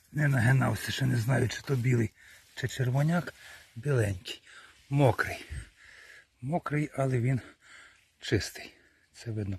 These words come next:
по ножці. Переглянемо потім. Що хочу сказати, мокрий. Чому я сьогодні так пізно в лісі?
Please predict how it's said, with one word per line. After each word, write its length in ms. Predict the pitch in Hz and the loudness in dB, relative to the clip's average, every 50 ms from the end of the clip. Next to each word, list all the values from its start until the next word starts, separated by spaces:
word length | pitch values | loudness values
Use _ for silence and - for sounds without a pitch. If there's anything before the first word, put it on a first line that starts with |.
| - | -6
по 80 | - 120 | -4 -2
ножці. 380 | 123 135 127 - - - - - _ - - - - - - - - | -2 -2 -2 -4 -8 -14 -18 -20 _ -20 -20 -20 -20 -20 -20 -8 -2
Переглянемо 540 | - 175 170 131 117 110 104 95 92 87 85 - | 2 4 6 6 6 6 4 2 0 -2 -4 -6
потім. 300 | - 87 85 - - - - - - _ _ _ - - - - - - - - - - - - - - - - | -8 -10 -8 -8 -10 -12 -14 -20 -20 _ _ _ -20 -20 -20 -20 -20 -20 -20 -20 -20 -20 -20 -20 -20 -20 -16 -14
Що 240 | - - - 170 | -10 -2 0 0
хочу 300 | 139 - - 147 - - | 2 2 0 -2 -2 -2
сказати, 600 | 117 - - - 139 117 120 127 110 - - 92 82 | -6 -4 0 2 2 4 6 4 4 2 0 -2 0
мокрий. 440 | 113 120 117 98 - - - - - - - - - - - - - - - - - - - - - - - - - - | 2 4 4 2 2 -2 -8 -10 -10 -12 -16 -20 -20 -20 -20 -20 -20 -16 -16 -16 -16 -16 -18 -20 -18 -16 -16 -16 -16 -8
Чому 300 | - - 147 160 170 170 | -2 0 2 4 4 4
я 80 | 156 | 4
сьогодні 320 | 131 - - 165 135 139 139 | 4 2 0 -2 0 0 0
так 160 | - 147 113 | 0 0 -2
пізно 400 | - _ 160 143 120 131 131 127 | -2 _ 0 2 6 6 8 8
в 80 | 127 139 | 8 6
лісі? 380 | 170 170 131 - - 151 131 | 6 4 4 2 2 2 2